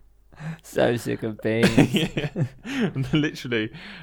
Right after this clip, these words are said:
Speaker 2: it's quite a sad story, but, uh, there was two of them that survived of the twelve that were in the crew. So it
Speaker 1: Whoa.
Speaker 2: can't have been that big a boat.
Speaker 1: Yeah.
Speaker 2: And the other ten died of scurvy because they just ate beans the whole time,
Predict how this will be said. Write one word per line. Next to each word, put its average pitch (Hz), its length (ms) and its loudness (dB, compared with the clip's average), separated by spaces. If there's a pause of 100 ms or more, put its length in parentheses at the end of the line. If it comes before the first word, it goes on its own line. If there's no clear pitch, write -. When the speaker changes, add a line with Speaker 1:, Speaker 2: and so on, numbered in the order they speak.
(100)
Speaker 2:
it's 120 140 -2
quite 131 240 6
a 117 40 -6
sad 127 200 2
story, 90 320 -2
but, 101 340 0 (240)
uh, 120 220 4
there 120 140 4
was 110 160 -4
two 143 260 6
of 104 120 -2
them 101 140 -4
that 98 120 -6
survived 98 720 -2
of 101 160 0
the 104 80 -4
twelve 98 440 2
that 104 100 -4
were 82 120 -4
in 101 80 -2
the 98 80 -6
crew. 98 400 -4
So 160 80 0
it 233 60 6
Speaker 1:
Whoa. 247 80 10
Speaker 2:
can't 139 80 4
have 120 60 -6
been 104 100 -4
that 101 180 -4
big 90 120 -6
a 87 40 -6
boat. 87 260 -2 (220)
Speaker 1:
Yeah. 101 320 4
Speaker 2:
And 104 140 -4
the 110 80 4
other 110 120 -2
ten 104 320 -4
died 101 280 0
of 98 100 -8
scurvy 98 760 -4
because 104 260 -8
they 104 140 -2
just - 280 -8
ate - 140 -4
beans 104 320 -4
the 98 80 -8
whole 92 160 -4
time, 101 320 -8